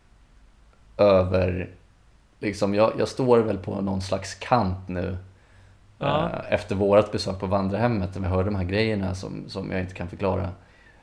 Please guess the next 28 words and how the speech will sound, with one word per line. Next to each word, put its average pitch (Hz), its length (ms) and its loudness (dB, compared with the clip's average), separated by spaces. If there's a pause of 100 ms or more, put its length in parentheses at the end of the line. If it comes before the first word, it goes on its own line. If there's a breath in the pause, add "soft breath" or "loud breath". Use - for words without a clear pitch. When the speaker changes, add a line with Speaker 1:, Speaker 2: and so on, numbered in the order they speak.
Speaker 2:
Mm. 95 220 -2
Speaker 1:
Ehm, 87 680 -4
men, 104 240 0
men 113 220 -2
jag 107 100 0
tror 117 140 2
att 107 60 -4
det 117 140 2
som 113 100 -4
hade 107 140 0
fått - 300 -6
mig 113 180 -2
över 120 440 4
kanten 104 440 -2
helt 92 220 -2
och 95 60 -4
hållet 104 280 0
är 98 80 -2
om 92 100 0
jag 90 100 -2
ser 123 520 0
någonting 95 460 -4
som 95 260 -4
bara 92 320 0
försvinner 95 840 -4
i 104 80 -12
stort - 260 -14
sett. - 300 -14